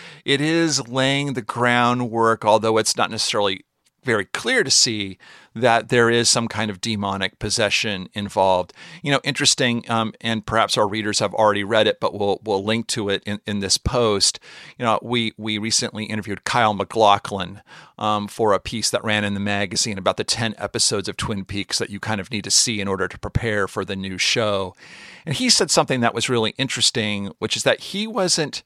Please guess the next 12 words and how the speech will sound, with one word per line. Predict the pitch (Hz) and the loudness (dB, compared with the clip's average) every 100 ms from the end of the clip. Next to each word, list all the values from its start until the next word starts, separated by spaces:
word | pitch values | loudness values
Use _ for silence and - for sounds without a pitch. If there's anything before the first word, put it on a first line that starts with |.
| _ - _ | _ -20 _
sure | - - - 185 165 113 87 98 92 101 - _ - | -2 2 2 4 6 8 6 2 -4 -10 -16 _ -10
that | 117 131 120 120 _ _ | 0 4 4 2 _ _
the | 117 | -4
Bob | 101 - 117 120 123 123 - | 0 4 8 10 8 6 -4
Leland | 101 107 110 120 113 107 104 110 98 | -8 -4 -2 -2 -2 -2 -4 -6 -4
duality, | 120 104 101 101 107 98 - 92 87 90 - _ _ _ 135 | 0 4 6 6 4 0 -4 -6 -8 -12 -14 _ _ _ 0
at | 135 | 0
least | 143 170 - | -2 0 2
as | 135 139 | 2 2
it | 120 | 2
was | 117 107 | 0 0
expressed | 101 - - - - 120 120 117 101 - - | 0 4 6 6 2 0 4 4 6 4 2